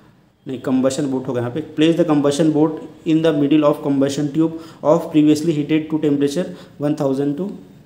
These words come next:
eleven hundred। ठीक है, तो furnace को पहले से इस temperature में ला लेना है। ठीक है, उसके बाद ही आपको क्या करना है, tube को डालना है जब वो temperature आ जाएगा तो।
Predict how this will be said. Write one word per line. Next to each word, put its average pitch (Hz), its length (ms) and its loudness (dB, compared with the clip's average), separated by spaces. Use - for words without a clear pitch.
eleven 139 300 -2
hundred। 107 360 -6
ठीक 180 140 -4
है, 156 80 -2
तो - 100 -4
furnace 143 380 -4
को 165 180 -2
पहले 135 220 -2
से 160 140 -6
इस 156 160 -8
temperature 151 400 -2
में 170 180 -4
ला 131 160 0
लेना 113 240 -2
है। 110 200 -8
ठीक 240 240 -6
है, 190 120 -2
उसके 143 240 -4
बाद 139 240 2
ही 151 80 2
आपको 139 220 -4
क्या 135 140 0
करना 135 220 -2
है, 156 120 -8
tube 127 220 -4
को 175 80 -4
डालना 113 280 -2
है 113 200 -6
जब 120 120 -4
वो 120 100 -4
temperature 117 380 -6
आ 117 140 -6
जाएगा 104 240 -8
तो। 113 220 -14